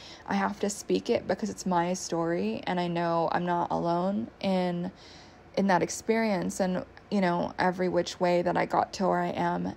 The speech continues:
And I'm scared to share that, but I'm excited to share that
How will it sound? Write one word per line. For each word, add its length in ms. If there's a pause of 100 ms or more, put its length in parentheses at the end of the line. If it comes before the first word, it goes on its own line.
And 600 (800)
I'm 120
scared 340
to 60
share 200
that, 280
but 80
I'm 100
excited 340
to 60
share 280
that 340